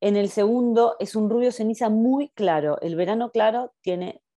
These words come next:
todo el cabello muy claro. El pelo, las cejas,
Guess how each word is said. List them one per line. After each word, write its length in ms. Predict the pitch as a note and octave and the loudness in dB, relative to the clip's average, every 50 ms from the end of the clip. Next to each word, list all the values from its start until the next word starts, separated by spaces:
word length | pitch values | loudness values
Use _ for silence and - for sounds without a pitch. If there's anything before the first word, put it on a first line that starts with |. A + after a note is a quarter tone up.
| _ _ _ | _ _ _
todo 360 | - D4+ D4+ D4 C#4 G#3+ G#3 | 4 6 6 6 6 4 2
el 80 | F#3 E3+ | 0 0
cabello 540 | - E3+ E3 E3+ E3+ D#3+ E3+ F3+ F3 - - | 0 0 0 0 -2 -2 -4 -8 -8 -8 -10
muy 340 | - F3 F3+ F3+ F3+ F#3+ F3+ | -8 -6 -4 -2 -2 -4 -4
claro. 460 | - - C#3+ C3 B2+ B2 C3 B2+ - _ _ _ _ _ _ | -6 -6 -8 -6 -6 -8 -10 -12 -14 _ _ _ _ _ _
El 200 | - C4+ C#4 A#3+ | 0 0 0 0
pelo, 320 | A#3+ G#3+ G#3+ G#3+ G#3 G3+ G3 | 0 2 2 2 2 0 2
las 260 | F#3+ G#3 A3+ A3+ - | 2 2 2 0 0
cejas, 580 | - G3 F#3 - - F#3+ F#3+ G3 - - _ | -2 -4 -2 -2 -2 -4 -4 -4 -6 -12 _